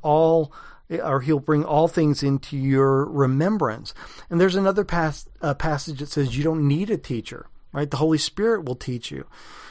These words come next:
And so I think that this loss of gnosis within our existence is,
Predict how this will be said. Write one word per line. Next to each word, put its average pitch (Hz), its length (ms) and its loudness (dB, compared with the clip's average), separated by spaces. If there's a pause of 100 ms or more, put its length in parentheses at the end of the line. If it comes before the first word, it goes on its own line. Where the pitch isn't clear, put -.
(100)
And 160 120 -2
so 202 200 0
I 165 100 2
think 233 340 -4
that 190 180 -4
this 160 200 -4
loss 147 520 -2
of 143 120 -4
gnosis 139 760 -2 (560)
within 147 340 0
our 151 220 4
existence 135 840 -4
is, 165 220 -4